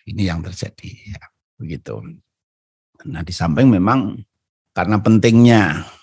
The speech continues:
kafilah dagang ini sebagai sumber perekonomian setengah tahun di Mekah, ya. Karena itu kalau sampai kafilah dagang ini nanti bisa dirampas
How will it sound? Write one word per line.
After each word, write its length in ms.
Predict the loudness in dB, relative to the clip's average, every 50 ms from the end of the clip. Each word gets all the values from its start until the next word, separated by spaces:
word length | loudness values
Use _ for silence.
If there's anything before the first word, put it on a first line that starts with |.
| _ _ _
kafilah 400 | _ -4 -2 0 0 2 2 2 2 0
dagang 320 | 0 -2 0 0 0 2
ini 240 | 2 2 2 2 0
sebagai 400 | -2 -6 -8 -6 -4 -4 -4 -2
sumber 320 | -2 0 0 0 0 0 0
perekonomian 800 | -2 -2 -2 -2 0 0 2 2 2 4 4 4 2 2 2 0
setengah 320 | -2 -2 -2 -2 -2 -2 0 0
tahun 380 | 2 4 4 4 4 2 2 0
di 80 | -2
Mekah, 340 | -4 -6 -8 -8 -12 -12 -12 -14
ya. 140 | -20 -20 _ _ _ _ _ _ _ _ _ _ _ _ -16
Karena 320 | -14 -12 -10 -10 -10 -10
itu 440 | -8 -4 -2 0 0 0 0 -2 -6 -10 -16 _ -8
kalau 240 | -6 -4 -4 -4 -4
sampai 320 | -4 -2 -2 -2 -2 -4
kafilah 400 | -4 -6 -6 -4 -4 -4 -4 -4
dagang 320 | -6 -8 -8 -6 -6 -4 -4
ini 160 | -2 -2 -2
nanti 600 | -2 -4 -4 -4 -6 -6 -6 -6 -6 -8 -8 -10 -12 _ _ _ _ _ _ _ _
bisa 280 | -12 -10 -8 -6 -6 -6
dirampas 920 | -6 -4 -4 0 2 2 4 4 4 2 0 -2 -4 -8 -8 -8 -10 -10